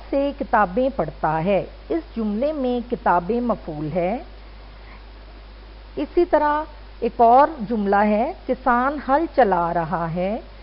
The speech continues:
इस जुमले में हल जो है वो मफूल है। एक और मिसाल देती हूँ कि असलम कराची जाएगा। कराची जो है वो मफूल है। नादरा कपड़े खरीद रही है।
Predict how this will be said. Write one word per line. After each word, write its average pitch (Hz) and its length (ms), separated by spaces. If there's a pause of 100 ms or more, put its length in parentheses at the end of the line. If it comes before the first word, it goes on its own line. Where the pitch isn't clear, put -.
(180)
इस 359 260
जुमले 208 360
में 214 420
हल 320 240
जो 254 200
है 185 320
वो 196 320 (340)
मफूल 175 400 (100)
है। 190 280 (880)
एक 214 160
और 233 200
मिसाल 294 460
देती 294 300
हूँ 311 220 (220)
कि 247 120 (160)
असलम 311 440 (360)
कराची 240 480
जाएगा। 170 580 (180)
कराची 254 440
जो 339 180
है 320 280
वो 247 280
मफूल 170 520
है। 190 340 (520)
नादरा 226 520 (100)
कपड़े 247 360
खरीद 185 420
रही 165 360
है। 214 180